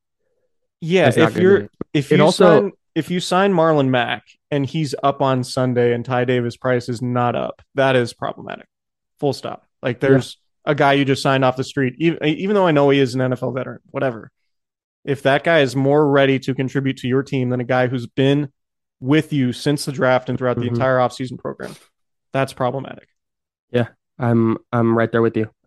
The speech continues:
Speaker 2: Um, I guess their, their run game's just gonna have to look a little bit different. Like,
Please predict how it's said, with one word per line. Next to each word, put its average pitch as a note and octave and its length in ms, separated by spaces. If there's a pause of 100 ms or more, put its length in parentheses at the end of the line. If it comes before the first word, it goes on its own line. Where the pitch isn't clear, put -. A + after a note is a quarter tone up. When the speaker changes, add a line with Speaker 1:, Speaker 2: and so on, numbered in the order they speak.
(120)
Speaker 2:
Um, A2+ 460
I A#2 80
guess B2+ 220
their, B2 400 (760)
their B2+ 80
run B2 300
game's C3 160
just B2 100
gonna B2 140
have A#2+ 80
to A#2+ 80
look C3 160
a C3 40
little A2+ 180
bit G#2+ 100
different. A2 300 (300)
Like, A#2+ 200